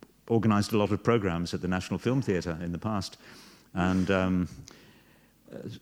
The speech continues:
some of those discoveries you can find in, in, in things like, uh, in the books that I've, I've mentioned here. Um,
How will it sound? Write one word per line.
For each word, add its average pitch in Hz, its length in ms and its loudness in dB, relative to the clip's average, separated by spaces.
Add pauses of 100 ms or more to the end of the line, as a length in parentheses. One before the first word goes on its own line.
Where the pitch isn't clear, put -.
(140)
some 131 260 6
of - 180 2
those 104 240 6
discoveries 104 720 4
you 101 80 4
can 98 180 2
find 104 440 4
in, 101 240 4
in, 92 400 2 (120)
in 98 220 2
things 98 460 2
like, 98 360 -2 (220)
uh, 78 40 -12 (360)
in 92 140 2
the 90 60 2
books 101 260 0
that 90 100 -8
I've, 87 140 -6 (120)
I've 92 180 -8
mentioned 92 400 -6
here. 98 280 -6 (840)
Um, 92 640 0